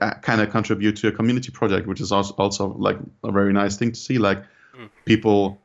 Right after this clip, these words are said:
Speaker 1: people care also. It doesn't matter if they're companies or just, just, like, people or persons.
Speaker 2: Yeah.
Speaker 1: Even a big company can care actually for where everything is going.
Speaker 2: Yeah,
Speaker 1: Um,
Speaker 2: totally.
Speaker 1: and I, I'm actually managed with my magazine to prove that.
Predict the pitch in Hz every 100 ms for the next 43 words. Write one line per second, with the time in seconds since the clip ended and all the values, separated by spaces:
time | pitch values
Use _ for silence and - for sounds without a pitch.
0 | _ _ - 107 101 98 - 135 131 107
1 | 101 104 - 98 92 - 101 107 - 110
2 | 110 107 110 104 101 98 104 98 - 107
3 | 107 101 98 98 98 95 92 98 98 -
4 | 98 - _ _ - 104 101 - 113 107
5 | 117 95 - - 131 131 - 117 - -
6 | - 104 110 117 101 - 117 - - 117
7 | 117 95 95 98 98 - 98 95 95 98
8 | 98 92 - 92 95 95 95 92 92 92
9 | - 104 - - - _ _ - - 90
10 | 90 90 101 - _ _ _ - 147 151
11 | - 107 113 110 113 110 127 127 - 117
12 | 104 123 - 113 110 101 107 104 101 104
13 | 131 135 131 -